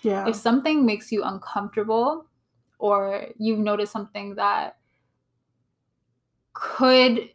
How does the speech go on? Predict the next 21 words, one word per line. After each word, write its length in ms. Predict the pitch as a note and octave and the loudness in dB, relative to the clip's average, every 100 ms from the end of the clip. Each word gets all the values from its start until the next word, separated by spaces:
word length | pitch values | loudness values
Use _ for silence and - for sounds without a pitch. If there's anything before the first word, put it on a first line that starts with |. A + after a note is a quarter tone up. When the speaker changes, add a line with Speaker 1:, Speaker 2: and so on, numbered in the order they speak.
| - | 0
Speaker 2:
maybe 300 | A#3 C4+ D4 | 4 4 6
right 220 | A3+ G#3+ | 6 4
now 220 | G#3 G#3 | 4 6
you 120 | G#3+ G#3+ | 6 4
can 140 | A3 | 2
brush 180 | G#3 G#3 | 2 2
it 80 | G#3 | 0
off 120 | G#3 | 0
and 100 | G#3 | -2
say 80 | G3+ | -2
it's 80 | |
okay, 220 | G3+ G3+ G#3+ | -2 0 0
but 160 | F#3+ F#3+ | -2 -4
you 80 | G3 | -6
know 180 | G3 | -4
long-term 500 | G3 G3+ G3+ - F#3+ | -4 -4 -6 -8 -10
could 200 | G3 G#3 | -8 -8
be 200 | G3+ - | -6 -8
a 40 | G#3 | -8
potential 480 | G#3+ - G3+ - - | -10 -10 -10 -8 -2
problem, 560 | G#3 G3+ A#3 C#4 E4 | 0 0 0 0 -2